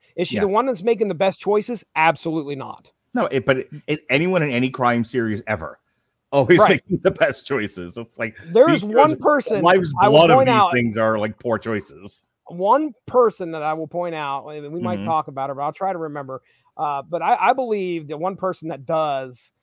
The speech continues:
Speaker 1: kinda stand out, that made the one right choice this
Speaker 2: Mm-hmm.
Speaker 1: season was Maya, the, um, the, oh, the liaison or the lady that Marty was working with to try and get in with the F B I, who makes
Speaker 2: Yes.
Speaker 1: a decision,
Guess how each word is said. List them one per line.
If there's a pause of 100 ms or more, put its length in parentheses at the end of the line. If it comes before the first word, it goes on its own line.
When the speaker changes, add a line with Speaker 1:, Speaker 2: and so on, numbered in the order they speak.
(180)
Speaker 1:
kinda
stand
out,
that
made
the
one
right
choice
this
Speaker 2:
Mm-hmm.
Speaker 1:
season (280)
was
Maya, (480)
the,
um, (460)
the, (440)
oh,
the
liaison
or
the
lady
that (200)
Marty
was
working
with
to
try
and
get
in
with
the
F
B
I, (240)
who
makes
Speaker 2:
Yes.
Speaker 1:
a
decision,